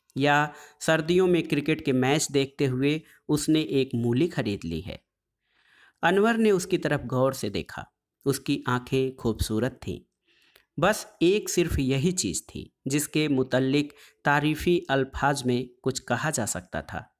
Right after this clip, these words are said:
इन आँखों के अलावा परवेज के जिस्म के हर हिस्से पर नुक्ताचीनी हो सकती थी। बाहें बहुत पतली थीं, जो छोटी आस्तीनों वाली कमीज में से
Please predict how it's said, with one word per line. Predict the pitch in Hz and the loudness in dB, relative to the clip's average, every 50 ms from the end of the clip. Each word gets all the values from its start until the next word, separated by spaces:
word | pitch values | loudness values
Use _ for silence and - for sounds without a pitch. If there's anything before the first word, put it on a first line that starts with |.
| _ _ - | _ _ -2
इन | 139 143 143 143 - | -2 -2 0 0 0
आँखों | 131 131 127 131 - 143 | 0 0 0 0 -2 -2
के | 143 - 143 | 0 -2 -4
अलावा | - 135 135 131 131 127 131 139 143 147 143 - - - - - _ _ | -4 -2 -2 0 0 0 0 0 0 -2 -4 -8 -16 -20 -20 -20 _ _
परवेज | - 165 165 165 165 180 190 190 185 190 | 0 2 2 4 4 4 4 2 2 0
के | - 175 156 | -2 -2 0
जिस्म | 147 143 156 160 - - 165 | 0 0 -2 -2 0 0 0
के | 160 - 160 156 | 0 0 -2 -2
हर | 143 - - 180 185 | -2 -2 0 0 0
हिस्से | 175 - 131 127 - - 123 | 0 0 -2 -2 -4 -6 -6
पर | - - 120 123 123 - - - _ _ - | -4 -4 -6 -6 -8 -10 -20 -20 _ _ -2
नुक्ताचीनी | 156 151 147 - - 156 147 143 - - 127 123 131 147 | 0 0 -2 -2 -2 -2 -2 0 0 0 0 2 2 0
हो | 135 123 123 | 0 -2 -4
सकती | 131 - 147 - - - 101 95 | -4 -6 -8 -10 -8 -10 -10 -10
थी। | - - 87 78 - _ _ _ _ _ _ _ - | -10 -10 -12 -12 -14 _ _ _ _ _ _ _ -4
बाहें | 127 139 147 147 143 151 156 139 | 0 2 2 2 2 2 0 0
बहुत | 131 110 127 123 - - | 0 -2 -2 -4 -4 -4
पतली | 113 113 - 123 127 127 | -4 -4 -2 -2 -2 -2
थीं, | 127 - - 90 - - _ _ _ - | -2 -4 -8 -10 -10 -12 _ _ _ -4
जो | - 160 | -2 -2
छोटी | 156 160 - 160 156 151 156 160 160 160 160 - | -2 0 0 0 0 0 2 0 0 0 0 -2
आस्तीनों | 131 127 - - - 143 143 147 147 143 | -2 -2 -2 -2 0 2 2 2 2 2
वाली | 135 131 127 131 | 2 0 0 -2
कमीज | 127 - 131 127 135 143 147 147 143 | -2 -2 -2 0 2 0 0 0 0
में | 143 147 143 | 0 0 0
से | 143 - 156 160 165 | 0 0 -2 -2 -2